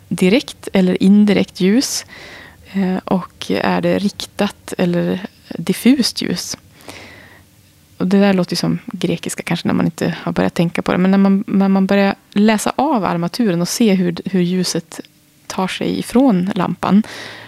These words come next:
så blir det lite lättare att tänka att, ja, men, ska jag ha till exempel en läslampa vid, eh,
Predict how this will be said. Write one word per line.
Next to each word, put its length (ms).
så 200
blir 300
det 260
lite 200
lättare 360
att 60
tänka 280
att, 140
ja, 60
men, 160
ska 160
jag 80
ha 120
till 60
exempel 240
en 100
läslampa 440
vid, 340
eh, 140